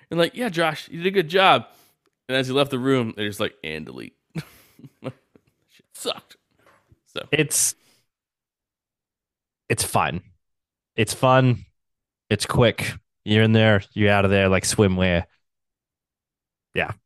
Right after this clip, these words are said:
Speaker 2: I, I don't have super strong feelings on this one 'cause it's a song that I like. Like, it's actually fun to listen to. I never mind when it comes up. But it just fe-, it does feel like they're like, "Ah, shit, we got a couple minutes to kill. Uh, let's throw this in there."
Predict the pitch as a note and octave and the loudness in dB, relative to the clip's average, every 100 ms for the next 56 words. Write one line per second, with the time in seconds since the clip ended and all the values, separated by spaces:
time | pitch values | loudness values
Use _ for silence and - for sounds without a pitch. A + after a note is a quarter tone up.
0 | _ - D2+ D2 - F#2 G#2 G2 - G2+ | _ -6 -2 -2 -2 -2 0 0 0 0
1 | G2 F2 - A2 G2 G#2+ G#2+ A2 A#2 B2 | 0 -2 -2 0 2 2 0 2 2 0
2 | A2+ C3+ G3 F3+ F#3+ D#3 A#2 G#2+ D#3+ - | 2 2 2 2 4 4 4 2 0 -2
3 | A#2 G#2 G#2+ B2 A#2 - G#2 B2 A2 G2 | -2 0 0 0 0 2 2 2 0 0
4 | G#2+ A2+ A#2+ F#2+ G2+ F#2 F#2+ F2 F#2+ - | 0 2 2 2 2 2 0 -2 -4 -6
5 | F2 F2+ G#2+ - _ _ _ _ - C3 | -4 -2 -2 -4 _ _ _ _ -2 0
6 | B2 C3 - - G2 A2+ C#3 A#2+ A#2 G#2 | 2 0 0 -2 -2 0 2 2 4 2
7 | F#2 F#2+ F#2+ G2+ - - B2 A2 F#2 - | 2 0 0 -2 0 -2 0 0 0 0
8 | F#2+ F2+ F#2 - - - F2+ F2 - F#2 | -2 -2 -2 -4 -6 0 0 -2 0 2
9 | F#2 F2+ - F#2+ E2+ C#2+ A#1+ D#2+ | 2 0 0 0 0 -4 -6 -8